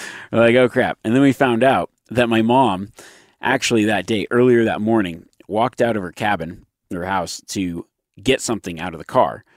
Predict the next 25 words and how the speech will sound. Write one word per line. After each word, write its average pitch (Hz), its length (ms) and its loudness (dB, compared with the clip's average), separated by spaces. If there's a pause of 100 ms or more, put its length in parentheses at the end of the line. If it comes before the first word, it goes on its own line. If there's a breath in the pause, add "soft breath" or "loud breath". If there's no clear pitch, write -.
And 98 200 -2
she 117 100 -4
was 107 100 -4
just 117 200 -2
in 110 60 0
her 101 100 -4
pajamas 87 560 -10
or 82 80 -10
whatever, 78 400 -10 (580)
and 110 300 -2
goes 117 280 2
back 107 220 -2
to 98 60 -14
get 98 140 -6
inside, 98 480 -4
and 98 140 -6
somehow 113 400 -2
the 90 120 -8
door 92 340 -6
had 95 120 -8
locked 67 400 -10 (100)
and 98 100 -8
locked 92 300 -4
herself 87 360 -6
out. 73 220 -10